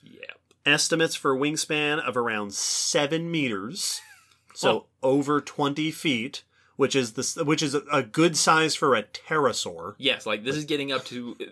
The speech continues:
Speaker 1: in the category of just truly giant
Speaker 2: Yeah.
Speaker 1: flyers.
Speaker 2: These are small aircraft sized.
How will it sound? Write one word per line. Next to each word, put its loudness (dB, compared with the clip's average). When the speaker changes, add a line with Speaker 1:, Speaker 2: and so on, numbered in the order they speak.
Speaker 1:
in -2
the -2
category 0
of -4
just -8
truly -2
giant 0
Speaker 2:
Yeah. -8
Speaker 1:
flyers. -2
Speaker 2:
These 4
are 2
small 2
aircraft -2
sized. -6